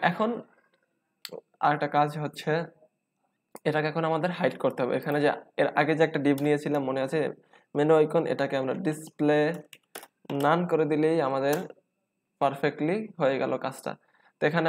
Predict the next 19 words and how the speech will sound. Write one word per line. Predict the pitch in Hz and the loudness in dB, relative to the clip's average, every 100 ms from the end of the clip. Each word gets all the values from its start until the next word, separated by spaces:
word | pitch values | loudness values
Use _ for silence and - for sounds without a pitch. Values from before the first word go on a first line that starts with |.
| 160 | 4
আমাদের | 160 143 | 2 2
ডেস্কটপের | 143 - 151 147 147 | 0 0 -2 0 -2
কাজটা | 147 156 | -2 -4
শেষ, | 151 - | -8 -6
এখন | 143 135 | -4 -2
আমরা | 135 131 143 | -4 -4 -4
রেসপন্সিভে | 175 - 160 156 131 - | -4 -4 -4 -2 -6 -4
চলে | 127 127 | -4 -4
যাব। | 123 117 - _ _ _ _ _ _ | -6 -8 -14 _ _ _ _ _ _
তো | 135 | -2
আমি | 143 | 0
এখানে | 147 147 135 | 0 0 0
inspect | 143 - 165 151 | -2 -2 -2 0
এলিমেন্টে | 151 147 143 147 143 | 2 4 2 0 0
চলে | 135 127 | 0 2
গেলাম, | 127 135 180 - _ _ _ _ _ _ - | 0 0 -4 -10 _ _ _ _ _ _ -6
তো | 131 | -4
এভাবে | 143 135 139 | -2 -4 -2
চলে | 147 | 0